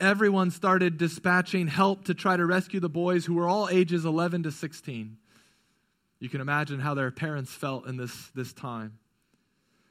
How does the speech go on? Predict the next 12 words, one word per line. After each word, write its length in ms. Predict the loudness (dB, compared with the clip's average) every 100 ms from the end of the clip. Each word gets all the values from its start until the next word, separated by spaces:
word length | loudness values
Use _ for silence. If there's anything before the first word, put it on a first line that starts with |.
| _
Approximately 880 | -10 0 2 2 2 0 2 2 2
ten 400 | 0 0 2 0
thousand 520 | -2 -2 -2 -4 -8
people 420 | -6 -8 -6 -8
were 160 | -6 -6
involved 500 | -8 -8 -8 -8 -10
in 120 | -10
the 100 | -6
rescue 440 | -6 -8 -10 -10
efforts. 460 | -8 -10 -12 -14 -18 -20 _ _ _ _ _ _ _ _ _ _ _ _ _ _ _ _ _
The 80 | -2
divers 680 | 4 6 6 4 2 2